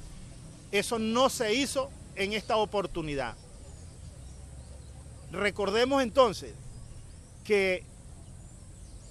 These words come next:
nosotros como alcaldía, la ley nos da potestad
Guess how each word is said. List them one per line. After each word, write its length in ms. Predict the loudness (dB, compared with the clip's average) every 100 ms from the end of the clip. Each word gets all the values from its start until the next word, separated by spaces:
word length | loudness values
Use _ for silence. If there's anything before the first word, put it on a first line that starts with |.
| -14 -14 -12 -10 -4
nosotros 600 | 0 4 10 10 10 0
como 220 | 2 2
alcaldía, 600 | 2 2 2 4 4 2 -6 -10 -10 -10 -10 -10 -12 -10 -12 -2
la 160 | 6 8
ley 240 | 8 8
nos 160 | 6 4
da 140 | 4
potestad 640 | 4 4 2 -2 2 4